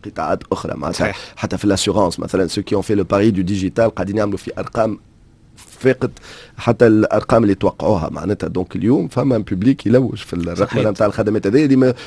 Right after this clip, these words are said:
Speaker 1: ما كانش يجي لمخنا باش يعمل لوبيراسيون نتاعو دو بوت ان بو نتاع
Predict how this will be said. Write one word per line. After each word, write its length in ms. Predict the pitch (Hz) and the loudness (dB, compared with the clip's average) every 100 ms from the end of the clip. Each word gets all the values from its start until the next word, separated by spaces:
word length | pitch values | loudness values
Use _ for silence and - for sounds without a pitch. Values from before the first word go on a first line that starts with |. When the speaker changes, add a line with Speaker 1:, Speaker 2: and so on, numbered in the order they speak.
| - | -12
Speaker 1:
ما 80 | - | -8
كانش 260 | 117 165 135 | 2 4 6
يجي 140 | 143 | 6
لمخنا 360 | 131 117 - 98 | 8 4 4 -4
باش 160 | 82 | -2
يعمل 400 | 117 117 107 104 - - - | 0 2 2 0 0 -8 -4
لوبيراسيون 500 | 107 104 107 107 120 | -2 2 2 2 0
نتاعو 220 | 98 139 | 2 2
دو 120 | 120 101 | 2 2
بوت 220 | 104 101 | 0 0
ان 120 | 87 | 0
بو 200 | 117 151 | 0 0
نتاع 280 | 120 98 | 0 0